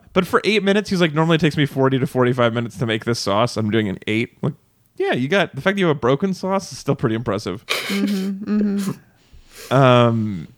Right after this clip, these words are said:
Speaker 1: so, uh, yeah, and then, uh,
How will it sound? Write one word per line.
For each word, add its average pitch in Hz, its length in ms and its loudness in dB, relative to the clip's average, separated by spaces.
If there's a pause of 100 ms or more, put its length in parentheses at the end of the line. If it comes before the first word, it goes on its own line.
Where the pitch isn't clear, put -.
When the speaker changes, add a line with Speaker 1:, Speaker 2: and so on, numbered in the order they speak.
(360)
Speaker 1:
so, 135 560 0
uh, 123 720 -2
yeah, 165 200 -2
and 131 100 -4
then, 156 240 0
uh, 151 500 -2